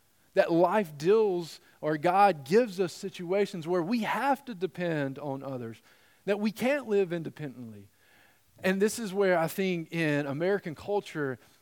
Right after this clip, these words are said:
uh, that has been really difficult for a long time. Not, it's not just a current issue, but it's a historical issue for American culture where we are independent. We're land of the free, that we are called independent.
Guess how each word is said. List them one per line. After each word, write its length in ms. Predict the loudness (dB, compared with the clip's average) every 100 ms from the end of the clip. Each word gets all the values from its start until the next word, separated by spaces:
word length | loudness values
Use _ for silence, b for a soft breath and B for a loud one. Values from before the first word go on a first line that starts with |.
| -6
uh, 240 | 0 0
that 160 | 2 2
has 180 | 0 -2
been 340 | -6 -4 -4
really 240 | 2 2 2
difficult 560 | -6 -6 -8 -6 -6
for 140 | -4 -4
a 60 |
long 360 | 2 2 2 -2
time. 280 | -4 -4 0
Not, 200 | -2 -2
it's 220 | -6 0
not 160 | 0
just 180 | 0 -4
a 60 | -6
current 420 | -4 -4 -4 -6
issue, 360 | -8 -10 -10 -12 B B 0
but 160 | 2
it's 160 | 2 0
a 100 | -2
historical 720 | -2 -6 -6 0 0 -2 -6
issue 340 | -6 -6 -8 -12
for 400 | -6 -2 -2 -4 B -6
American 560 | -4 0 0 -2 -6
culture 420 | -10 -10 -8 -8 -4
where 280 | -2 -2 B B -6
we 240 | -2 0
are 180 | 2 2
independent. 640 | 2 0 -2 -2 -4 -4 -2
We're 180 | 0 2
land 440 | 2 4 2 0
of 80 | -2
the 80 | -4
free, 520 | -8 -4 0 0 2
that 200 | 2 2
we 120 | 0
are 80 | -2
called 400 | 0 2 2 2
independent. 580 | -4 -6 -6 -4 -4